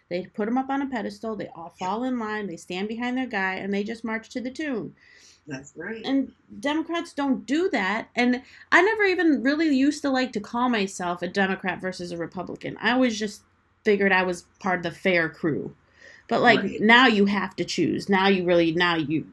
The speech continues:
Speaker 1: you now you have to choose. I don't think you can't not choose anymore, you know, at least for now. But yeah, Chris Matthews, he went in on Hi-, Hillary. Everybody going in on Hillary or going in on Nancy. Like,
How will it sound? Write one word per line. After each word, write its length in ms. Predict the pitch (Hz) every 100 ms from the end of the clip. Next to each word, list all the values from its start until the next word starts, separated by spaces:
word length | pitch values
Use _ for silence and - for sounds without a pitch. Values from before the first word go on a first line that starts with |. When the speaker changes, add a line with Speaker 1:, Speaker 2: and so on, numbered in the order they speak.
| -
Speaker 1:
you 260 | 160 147 - _ _ _ _ - _ _ _ _ _ _
now 120 | 175 156
you 140 | 135
have 260 | 143 139 -
to 80 |
choose. 440 | - - - - -
I 60 | 135
don't 180 | 110 -
think 180 | 92 -
you 60 |
can't 320 | 143 127 -
not 220 | 117 98 -
choose 320 | 127 95 95
anymore, 520 | 82 80 76 65 147 _ _ -
you 80 | 165
know, 300 | 151 - - _ _ _
at 120 | 175
least 220 | 170 170 -
for 140 | 151
now. 380 | 139 123 - 143 - - _ _ _ _ _ _ _
But 120 | 185
yeah, 200 | 185 196
Chris 260 | 175 196 196
Matthews, 480 | 190 202 202 151 -
he 120 | 208
went 220 | 190 180
in 100 | 196
on 180 | 180 160
Hi-, 220 | 180 202 202
Hillary. 400 | 202 180 165 170
Everybody 320 | 214 202 202
going 280 | 196 202 202
in 120 | 196
on 140 | 190
Hillary 380 | 202 202 185 147
or 80 | 147
going 280 | 180 208 202
in 100 | 196
on 180 | 196
Nancy. 460 | 190 202 208 202 165
Like, 320 | 160 151 151